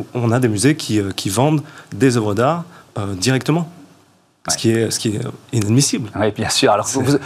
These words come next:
Speaker 2: vous en êtes tout de votre développement. C'est tout jeune, créé en,
Speaker 1: Oui.
Speaker 2: en, en novembre. Je crois que vous intégrez, euh, Station F, c'est ça ?
Speaker 1: Exactement. On vient de faire notre entrée, euh, au sein du programme de Creative Valley, A D N
Speaker 2: Ouais.
Speaker 1: I F M.
Speaker 2: Mhm.
Speaker 1: Euh, c'est génial, d'ailleurs. J'adore. Euh, on,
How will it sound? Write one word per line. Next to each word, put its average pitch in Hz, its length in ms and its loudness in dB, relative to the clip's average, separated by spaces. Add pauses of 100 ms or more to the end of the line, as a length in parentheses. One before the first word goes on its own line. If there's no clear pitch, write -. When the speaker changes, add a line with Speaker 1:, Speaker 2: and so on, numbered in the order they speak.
(140)
Speaker 2:
vous 147 120 6
en 185 80 4
êtes 170 120 2
tout 233 100 -2
de 175 60 0
votre 127 280 2
développement. 127 440 4
C'est 101 140 -6
tout 170 160 2
jeune, 139 260 4
créé 123 260 4
en, 110 120 4
Speaker 1:
Oui. 107 100 2
Speaker 2:
en, 117 220 6
en 120 140 4
novembre. 147 460 4
Je - 60 -8
crois 135 120 2
que 120 40 2
vous 123 140 4
intégrez, 127 480 6
euh, 110 260 4
Station 127 360 0
F, 185 180 4
c'est 131 120 -6
ça ? 127 60 0
Speaker 1:
Exactement. 156 460 4
On 151 60 2
vient 131 120 2
de 156 80 2
faire 139 120 2
notre 135 180 0
entrée, 143 320 2
euh, 113 240 2
au 117 80 2
sein 131 180 2
du 123 60 0
programme 123 420 0
de 107 220 2
Creative 113 380 0
Valley, 113 360 0
A 123 80 0
D 117 120 0
N 117 100 0
Speaker 2:
Ouais. 113 60 0
Speaker 1:
I 104 40 0
F - 120 -2
M. 214 80 -2 (120)
Speaker 2:
Mhm. 95 100 -6 (280)
Speaker 1:
Euh, 101 80 -2 (100)
c'est - 160 0
génial, 107 300 0
d'ailleurs. 104 260 -2 (140)
J'adore. 107 360 -2 (540)
Euh, 104 480 -2
on, 107 840 0